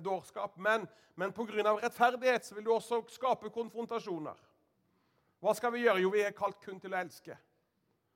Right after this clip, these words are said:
Og vise Guds omsorg, vise Guds kjærlighet. Snu det andre kinnet til. Ikke kjempe på samme arena. Ikke kreve våre rett-, rettigheter, men la Herren få stride vår sak.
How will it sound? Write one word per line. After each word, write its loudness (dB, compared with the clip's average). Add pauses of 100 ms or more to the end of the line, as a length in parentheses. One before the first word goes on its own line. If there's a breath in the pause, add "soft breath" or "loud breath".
(180)
Og -16
vise -6
Guds -10
omsorg, -6
vise -6
Guds -10
kjærlighet. 0 (240 soft breath)
Snu -2
det 6
andre 4
kinnet -6
til. -6
Ikke -10
kjempe 2
på -16
samme 0
arena. 2 (380 soft breath)
Ikke -4
kreve 2
våre 4
rett-, -6 (120)
rettigheter, -4
men -4
la 2 (260 loud breath)
Herren -2
få -12
stride -10
vår -10
sak. -12